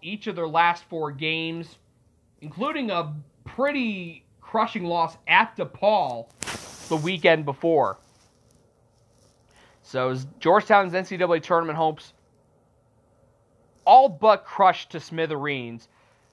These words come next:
thanks to a heartbreaking loss at the hands of the X-Men on Sunday. So with those results,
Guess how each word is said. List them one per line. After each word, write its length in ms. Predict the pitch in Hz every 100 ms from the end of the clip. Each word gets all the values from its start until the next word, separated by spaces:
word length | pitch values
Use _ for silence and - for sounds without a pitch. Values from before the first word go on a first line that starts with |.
| _ _ _ _ _ 160
thanks 180 | 160
to 160 | - 156
a 80 | 139
heartbreaking 720 | - 185 202 160 175 156 147
loss 380 | 143 147 135 143
at 60 |
the 60 | 131
hands 460 | 147 151 135 123 _ _ _ _ -
of 320 | 143 151 139 -
the 260 | 147 147 151
X-Men 640 | 135 - - 139 135 131 - 123
on 360 | 123 123 123 -
Sunday. 720 | - - 151 151 139 113 98 - _ _ _ _ _ _ _ _ _
So 280 | - 247 285
with 220 | 226 170
those 260 | 185 302 202
results, 680 | 190 156 139 139 - -